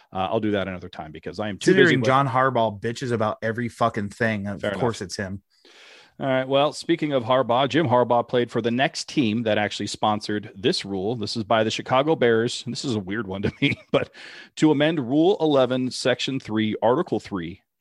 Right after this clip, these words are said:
Speaker 1: to ensure the enforcement of all accepted penalties committed by either team during successive try attempts. So what we're talking about are field goals and point after attempts.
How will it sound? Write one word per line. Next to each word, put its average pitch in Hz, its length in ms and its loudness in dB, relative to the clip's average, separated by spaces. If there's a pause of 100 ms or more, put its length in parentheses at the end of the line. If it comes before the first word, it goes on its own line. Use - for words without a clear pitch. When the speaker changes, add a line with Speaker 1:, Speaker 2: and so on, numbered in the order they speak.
Speaker 1:
to 135 180 -2
ensure 165 420 2
the 165 140 -6
enforcement 143 640 -4
of 117 260 -2
all 143 320 2
accepted 139 640 -4
penalties 123 460 -2
committed 135 600 0
by 110 240 -2
either 127 280 -2
team 110 420 -6 (320)
during 127 340 2
successive - 640 -4
try 87 300 -4
attempts. - 580 -14 (640)
So 110 180 0
what 117 140 -2
we're 135 40 -10
talking 127 260 0
about 104 180 -2
are - 40 -8
field 147 300 2
goals 123 460 2 (260)
and 107 280 -6
point 120 240 2
after 104 340 -2
attempts. 87 440 -10